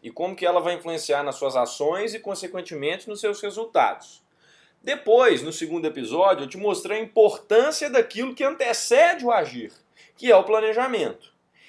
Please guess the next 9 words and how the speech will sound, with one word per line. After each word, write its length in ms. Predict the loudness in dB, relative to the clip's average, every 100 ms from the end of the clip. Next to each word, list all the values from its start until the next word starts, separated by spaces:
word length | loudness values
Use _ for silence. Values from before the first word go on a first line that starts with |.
| _
E 100 | -4
nesse 340 | 0 2 0
episódio, 720 | -4 -6 -6 0 2 2 0 -4
a 80 |
figura 380 | -4 -4 -6 -6
principal 920 | -6 -8 -8 -10 0 2 4 2 -2 2
é 100 | 4
a 180 | 4 2
ação. 460 | 0 0 0 -2